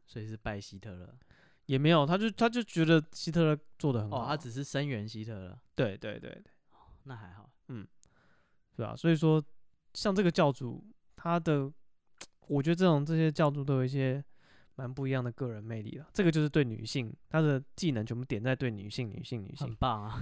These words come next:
Speaker 1: <laughs>
Speaker 2: 对，女性就会被他无可救药的吸引。
Speaker 1: 这样很优秀。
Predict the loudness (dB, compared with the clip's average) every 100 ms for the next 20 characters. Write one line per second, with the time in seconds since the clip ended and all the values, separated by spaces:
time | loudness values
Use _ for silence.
0 | 2 2 2 0 0 0 2 4 4 2
1 | 0 -2 -6 -8 -12 -4 -4 -2 -4 -4
2 | -2 -4 -6 -8 -8 -8 -10 -16 _ _
3 | _ -20 -20 -12 -10 -8 -10 -12 -12 -14
4 | -18